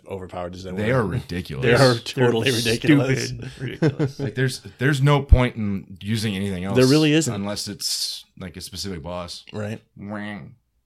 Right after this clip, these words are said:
Speaker 2: Wang.
Speaker 1: And then Metal Blade on his own thing
Speaker 2: Wang.
Speaker 1: is a one-hit kill.
Speaker 2: Yeah, it's
Speaker 1: Which, that has to be a glitch. That ca-, that couldn't have been on purpose.
Speaker 3: Eh.
Speaker 2: It's awesome.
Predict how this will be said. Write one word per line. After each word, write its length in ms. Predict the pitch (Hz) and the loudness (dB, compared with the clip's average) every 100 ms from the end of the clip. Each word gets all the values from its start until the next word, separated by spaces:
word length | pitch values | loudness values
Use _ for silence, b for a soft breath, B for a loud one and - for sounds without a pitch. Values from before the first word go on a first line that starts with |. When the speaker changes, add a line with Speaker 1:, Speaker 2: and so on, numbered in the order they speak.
| _ _ _ 73 | _ _ _ -18
Speaker 2:
Wang. 480 | 98 107 104 98 - | -12 -10 -8 -8 -8
Speaker 1:
And 80 | 110 | -4
then 120 | 113 | -2
Metal 160 | 117 | -2
Blade 180 | 117 117 | 0 0
on 100 | 110 | -2
his 160 | 110 98 | -6 -6
own 300 | 101 127 110 | -2 -2 -2
thing 420 | 101 95 98 98 | -6 -10 -10 -10
Speaker 2:
Wang. 320 | 101 101 104 | -10 -10 -10
Speaker 1:
is 80 | 101 | -8
a 60 | 101 | -6
one-hit 340 | 101 98 95 | -6 -8 -10
kill. 360 | 101 92 95 - - _ | -8 -8 -10 -16 -20 _
Speaker 2:
Yeah, 320 | 123 120 107 104 | -2 0 2 -2
it's 260 | 101 117 | -4 -4
Speaker 1:
Which, 260 | 110 - - - - | -4 -6 -10 -12 -6
that 160 | 135 170 | -2 0
has 160 | 170 | -2
to 60 | 143 | -2
be 100 | 120 | -4
a 60 | 95 | -4
glitch. 320 | 95 92 - | -8 -10 -6
That 160 | 127 - | -8 -6
ca-, 140 | 127 | -10
that 160 | 110 139 | -8 -8
couldn't 160 | 113 92 | -8 -10
have 60 | |
been 100 | 87 | -12
on 120 | 85 | -12
purpose. 420 | 92 82 87 101 143 | -12 -12 -12 -12 -6
Speaker 3:
Eh. 200 | 151 135 | -4 -6
Speaker 2:
It's 100 | - | -8
awesome. 460 | 90 104 104 87 85 | -6 -4 -4 -6 -10